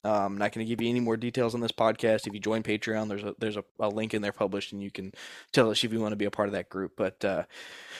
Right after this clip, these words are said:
we have got a wild game cook-off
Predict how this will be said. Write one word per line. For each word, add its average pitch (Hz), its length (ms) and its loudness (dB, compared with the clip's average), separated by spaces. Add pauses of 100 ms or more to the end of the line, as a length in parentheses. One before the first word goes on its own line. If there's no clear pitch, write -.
(200)
we 127 140 6
have 135 120 12
got 117 320 10
a 113 60 4
wild 120 500 10
game 123 260 8
cook-off 104 600 4